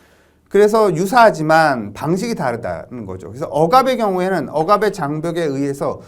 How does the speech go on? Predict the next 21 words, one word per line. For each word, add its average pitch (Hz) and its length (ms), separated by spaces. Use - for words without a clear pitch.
수평 247 500
분할, 110 340
수평 247 280
분할이 196 300
생겨서, 170 720
어, 151 320
내용들을 226 420
무의식으로 220 480
눌러버리는, 147 800
눌러버리는 165 920
이런 160 540
그 123 440
형태로 180 840
진행이 160 340
되고, 113 640
그 190 120
다음에 208 240
해리는 254 500
수직 339 460
분할이 175 400
돼서 110 480